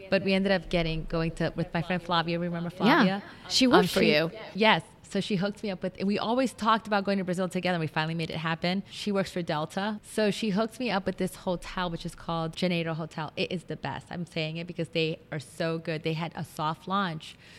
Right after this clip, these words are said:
Speaker 1: So we ended up getting two connecting rooms for, like, nothing.
Speaker 2: That's great.
Speaker 1: Because it was a so-, it was, and, and it was Christmas, you know, so that was, like, high peak season. And we stayed in Leblon, which was really great. And I love that my kids got to experience, like, when we travel, I want them to experience, like, a different culture. I wa-, I don't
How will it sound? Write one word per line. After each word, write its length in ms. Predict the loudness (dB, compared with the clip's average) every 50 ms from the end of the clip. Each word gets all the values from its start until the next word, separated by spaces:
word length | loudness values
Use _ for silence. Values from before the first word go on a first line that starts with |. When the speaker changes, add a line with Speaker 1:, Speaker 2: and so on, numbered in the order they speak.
| -20 -14
Speaker 1:
So 140 | -4 -2 -2
we 140 | 0 0 -2
ended 260 | -4 -4 -4 -2 -4
up 160 | -4 -4 -2
getting 340 | -2 -2 0 0 -2 -2 -4 -8
two 240 | -10 -6 -4 -4 -4
connecting 480 | -4 -4 -4 -4 -4 -4 -4 -6 -6 -4
rooms 340 | -2 -2 -2 -2 -4 -6
for, 160 | -8 -8 -8 -6
like, 220 | -6 -6 -8 -8 -10 -10
nothing. 380 | -10 -10 -10 -12 -16 -18 -18 0 4
Speaker 2:
That's 200 | 6 6 6 4
great. 360 | 6 8 8 8 8 6 2
Speaker 1:
Because 100 | -4 -8
it 140 | -10 -10 -10
was 80 | -10
a 40 | -10 -12
so-, 40 | -12 -10
it 140 | -10 -6 -4
was, 140 | -4 -4 -4 -6 -10 -10 -2 0
and, 240 | 2 2 2 0 0 0
and 120 | 0 0 0
it 60 | 0
was 140 | -2 -6 -8
Christmas, 640 | -8 -2 -2 -2 -2 -2 -6 -10 -10 -10 -12 -6 -2
you 120 | 0 0
know, 120 | 2 0 0
so 160 | 0 0 2
that 160 | 2 2 0
was, 140 | 0 0 0
like, 140 | -2 -2 -2
high 240 | -2 -2 -2 -2 -2
peak 240 | -4 -6 -8 -8 -6
season. 500 | -4 -2 -2 0 2 2 2 2 0 -2 -6 -14 -20 -20 -10 -6
And 140 | -2 0 0
we 80 | 0
stayed 260 | 0 0 0 0 2 2
in 100 | 0 -2
Leblon, 460 | -2 -4 -4 -4 -4 -4 -6 -8 -10 -14 -18 -20 -20 -20 -20 -20 -20 -20 -20 -20 -16 -8
which 200 | -6 -6 -4 -4
was 140 | -4 -4 -2
really 240 | -2 -2 -2 -2 -2
great. 340 | -2 -2 -2 0 -2 -2 -4
And 120 | -4 -4 -4
I 40 |
love 300 | -4 -4 -4 -4 -4 -4
that 160 | -6 -6 -6 -6
my 120 | -6 -8
kids 280 | -6 -4 -6 -6 -4 -2
got 200 | -2 -2 -2 -2
to 140 | -4 -6
experience, 640 | -6 -8 -10 -10 -8 -8 -6 -6 -6 -6 -6 -6 -6 -6
like, 120 | -6 -4 -4
when 160 | -2 0 2
we 100 | 2 2
travel, 460 | 2 2 2 2 2 2 2 0 0 0
I 120 | 0 -2 -2
want 220 | -2 -2 -4 -2
them 100 | -4 -6
to 140 | -8 -10 -12
experience, 540 | -14 -14 -10 -8 -6 -6 -4 -4 -6 -6 -8
like, 140 | -6 -6 -6
a 60 | -6
different 340 | -6 -8 -8 -8 -10 -12 -8
culture. 420 | -6 -6 -6 -6 -8 -10 -10 -6 -4
I 100 | -4 -2
wa-, 140 | -2 -2 -2
I 100 | -2 -2
don't 200 | -2 -2 -4 -6